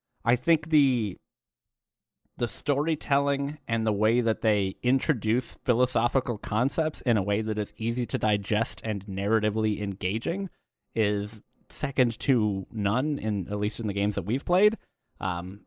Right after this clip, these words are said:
and I think for that, it stuck with me a lot. Like, the ending was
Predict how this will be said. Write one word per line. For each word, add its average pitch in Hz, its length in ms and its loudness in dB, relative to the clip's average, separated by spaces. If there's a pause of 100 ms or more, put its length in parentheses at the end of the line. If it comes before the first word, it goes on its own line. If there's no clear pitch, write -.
and 117 120 -2
I 110 80 0
think - 600 -2 (1120)
for 139 160 2
that, 110 560 0
it 120 160 -6
stuck - 380 0
with 113 180 2
me 101 220 0
a 90 80 -4
lot. 98 400 -6
Like, 117 160 2
the 143 140 2
ending 170 260 4
was 107 160 0